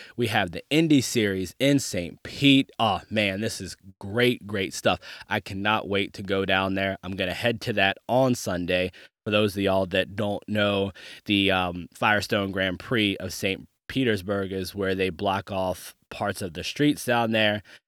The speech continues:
and run the race. Is it, it's just, man, I've, it's, I'm so excited. So tomorrow, the schedule is, the practice session is tomorrow, ten thirty A M to about twelve thirty, one o'clock.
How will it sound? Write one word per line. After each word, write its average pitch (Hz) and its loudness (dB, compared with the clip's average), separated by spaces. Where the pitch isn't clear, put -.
and 92 -6
run 95 0
the 87 -8
race. 113 2
Is 107 -6
it, 117 0
it's 104 -8
just, - -6
man, 95 -4
I've, 92 -2
it's, - -12
I'm 117 -2
so 117 0
excited. 92 0
So 95 2
tomorrow, 110 4
the 98 -6
schedule 104 0
is, 98 0
the 98 -12
practice 107 -2
session 107 0
is 92 -4
tomorrow, 104 2
ten 98 -6
thirty 104 2
A 101 2
M 101 2
to 135 2
about 98 2
twelve 113 2
thirty, 104 0
one 95 0
o'clock. 107 0